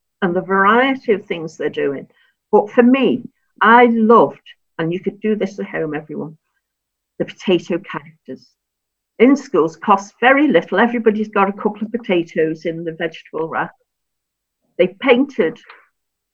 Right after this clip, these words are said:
um, the potatoes into, I don't know, Harry Potter, um, Dickensian characters, all sorts. It was just the children's imagination shining through.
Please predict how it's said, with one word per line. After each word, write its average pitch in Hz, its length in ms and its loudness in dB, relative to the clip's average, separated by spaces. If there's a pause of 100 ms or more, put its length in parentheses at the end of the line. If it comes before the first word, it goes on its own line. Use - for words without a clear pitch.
(200)
um, 160 640 4
the 180 100 -4
potatoes 170 880 -2 (420)
into, 165 540 0
I 170 180 6
don't 165 320 0
know, 143 360 -2 (600)
Harry 208 320 4
Potter, 202 800 0 (640)
um, 151 600 2
Dickensian 202 760 2
characters, 196 800 0 (300)
all 269 280 8
sorts. 247 380 4
It 254 100 -2
was 254 120 -4
just - 360 -10
the 269 100 -4
children's 254 520 4
imagination 208 800 -2
shining 175 480 -4
through. 175 360 -6